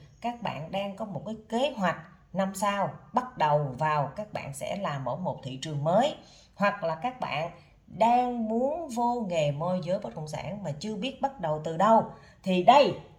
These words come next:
là cái thời điểm vàng. Thời điểm vàng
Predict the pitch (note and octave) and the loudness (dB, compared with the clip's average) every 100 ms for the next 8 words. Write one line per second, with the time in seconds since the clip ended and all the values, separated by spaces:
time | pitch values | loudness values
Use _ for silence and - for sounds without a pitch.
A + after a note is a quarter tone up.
0 | - D#3 D3+ A#3 A#3 F#3 D#3 D3 C#3 G3+ | -8 -2 -2 -2 -2 2 4 2 -2 -4
1 | A#3 - C3 D3+ C3+ B2 A2 - - - | -8 -10 0 2 2 -2 -12 -20 -20 -20
2 | _ - - - - - - - - - | _ -20 -20 -20 -20 -20 -20 -20 -20 -20
3 | - - - - - - - - - F3+ | -20 -20 -20 -20 -20 -20 -20 -20 -6 -2
4 | E3+ F3 A3 F#3 D#3 | 0 0 2 2 2